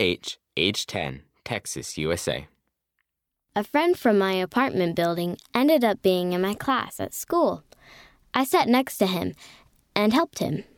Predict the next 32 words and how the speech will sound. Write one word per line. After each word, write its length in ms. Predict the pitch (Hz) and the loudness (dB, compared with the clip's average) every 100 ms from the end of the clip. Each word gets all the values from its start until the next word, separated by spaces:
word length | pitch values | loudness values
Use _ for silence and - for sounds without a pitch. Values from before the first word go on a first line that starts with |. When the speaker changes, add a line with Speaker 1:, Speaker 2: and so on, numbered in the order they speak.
| _ _ _ _ _ _ - | _ _ _ _ _ _ 4
Speaker 2:
It 140 | 269 | 8
made 180 | 269 220 | 8 8
me 160 | 196 | 4
feel 200 | 190 180 | 4 0
good 240 | 180 202 190 | 2 2 2
inside. 460 | 180 - 170 170 - _ _ _ - | 0 -2 -6 -6 -12 _ _ _ -2
I 120 | 240 | 0
felt 240 | 226 190 | 0 0
the 80 | 185 | 0
Holy 240 | 185 180 | 2 0
Ghost. 440 | 170 - - - - _ _ _ _ _ _ - - | 0 -6 -6 -14 -20 _ _ _ _ _ _ -20 -4
Crystalline 560 | 220 - 254 277 320 - | -4 -2 0 2 2 0
F., 340 | 190 190 - _ _ - | -2 -4 -8 _ _ 2
age 240 | 220 254 - | 2 2 2
eight, 280 | 185 185 - _ | 2 2 -4 _
Utah, 380 | 226 240 277 262 | 0 0 2 2
U 200 | 269 226 | 4 4
S 180 | 202 202 | 4 2
A. 200 | - - _ _ _ _ _ _ _ _ _ _ _ _ _ _ _ _ - | -8 -10 _ _ _ _ _ _ _ _ _ _ _ _ _ _ _ _ -4
Speaker 1:
I 100 | 113 | 0
am 160 | 185 | 2
reading 280 | 139 104 95 | 4 4 2
the 60 | 80 | 0
Book 220 | 113 120 | 0 0
of 60 | 92 | 0
Mormon 340 | 98 123 76 | 2 2 0
like 160 | 73 - | -2 -2
President 440 | 92 90 107 104 | -2 0 -2 -2
Nelson 340 | 73 92 123 | -2 -4 -4
asked 320 | 117 147 - - | -4 -6 -8 -8
us 120 | - | -8
to. 260 | - 65 | -6 -6